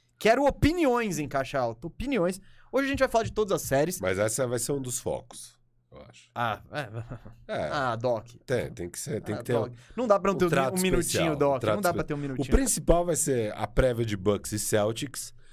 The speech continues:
Speaker 2: E das séries que ainda tá rolando, eu sinto que onde a gente vai gastar mais tempo é no Toronto com o Philadelphia.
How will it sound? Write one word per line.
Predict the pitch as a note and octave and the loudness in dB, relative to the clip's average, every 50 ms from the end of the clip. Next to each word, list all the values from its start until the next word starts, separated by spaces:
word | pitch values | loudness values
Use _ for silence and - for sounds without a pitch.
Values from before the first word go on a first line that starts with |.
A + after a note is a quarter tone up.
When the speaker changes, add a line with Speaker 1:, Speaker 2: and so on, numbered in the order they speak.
| - - - - | -20 -18 -12 -8
Speaker 2:
E | A2 | -2
das | G#2+ B2 B2 B2 | 0 0 2 2
séries | - - D#3+ E3 D#3 D#3 - | 2 0 0 0 0 -2 -2
que | - | -2
ainda | C3+ A#2 A#2 A2 | -2 0 -2 -2
tá | A#2 A2 G2+ | -2 -2 -2
rolando, | F#2 F2 F#2+ G2 G#2+ C3 D3 C3 G#2 F2 D#2+ D#2 - - | -2 -2 -2 0 0 0 0 0 -4 -4 -6 -8 -12 -10
eu | - A2+ B2 B2 | -6 -4 -4 -2
sinto | - - - - C#3 D#3 E3 D#3 A#3+ - | -2 -4 -4 -2 -2 -2 -2 -2 -2 -2
que | - D#3+ | -2 -2
onde | D3 C3+ | 0 0
a | C3+ | -2
gente | B2 A#2 B2+ | -2 -2 -2
vai | B2 A#2 | -2 0
gastar | A#2+ A#2 G#2+ - B2+ A#2 | 0 -2 -2 -2 -4 -2
mais | A2 A2 G#2 - | -2 -4 -4 -2
tempo | - A#2 A#2 A#2 B2 A#2+ | -4 -4 -4 -2 -2 -2
é | A#2 C3 | 0 0
no | D3+ D#3+ | -2 -4
Toronto | D#3 D#3+ D3+ C#3+ A#2+ A2+ A#2 A2+ A#2 A#2+ | -4 -4 -4 -4 -2 -4 -6 -6 -8 -12
com | A#2 B2 A#2+ A#2+ | -12 -10 -12 -12
o | A2+ | -10
Philadelphia. | A2+ A#2 G#2+ A2 G#2 F2 C#2 B1+ - - - | -10 -10 -8 -8 -8 -10 -12 -16 -16 -18 -18